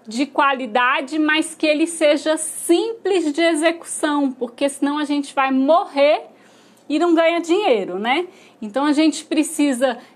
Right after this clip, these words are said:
ter uma execução que seja produtiva, que seja simples, mas que não interfira na qualidade do trabalho da gente. E é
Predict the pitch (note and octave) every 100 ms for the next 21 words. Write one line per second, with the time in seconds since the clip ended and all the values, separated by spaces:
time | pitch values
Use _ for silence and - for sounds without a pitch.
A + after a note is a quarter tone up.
0 | _ _ C#4 D#4+ F#4+ F4+ D#4+ C4+ D4 D4
1 | - - C#4 C#4+ - - C#4 B3+ C4+ B3+
2 | - - _ C4+ C4 B3 D4 - C#4 C#4+
3 | D4 D4 - C4+ B3+ D4 - D#4 E4 F4
4 | E4+ E4+ E4+ - F4+ F4 F4+ F#4 E4+ E4+
5 | D#4+ E4 E4+ E4+ E4 D#4+ D4+ C#4+ D4 D#4
6 | - D4+ D#4 D4+ D4 F4+ E4 C#4+ D4 D4
7 | - C#4+ C#4+ C#4 -